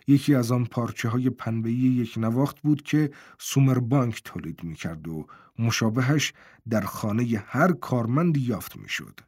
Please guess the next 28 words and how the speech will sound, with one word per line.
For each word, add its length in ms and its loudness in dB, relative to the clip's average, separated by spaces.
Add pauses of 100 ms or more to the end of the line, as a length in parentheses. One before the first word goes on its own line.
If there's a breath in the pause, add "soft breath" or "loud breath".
(420)
از 160 2
آنجا 220 6
که 120 -2
این 200 4
مؤسسهٔ 640 2
دولتی 560 2
ارزانتر 540 0
از 240 0
بازار 380 0
می‌داد 380 0
و 180 -4 (380 loud breath)
اقساطی 540 0
می‌فروخت، 720 0 (320)
احسان 420 2
بیگ، 340 4 (300 soft breath)
پدر 320 4
سامی 360 0
که 140 -2
معلم 500 -2
بود، 380 0
از 200 0
این 180 4
پارچهٔ 760 0 (300 loud breath)
راه 380 2
راه 280 2
آبی 420 -2
و 80 2
سفید 640 0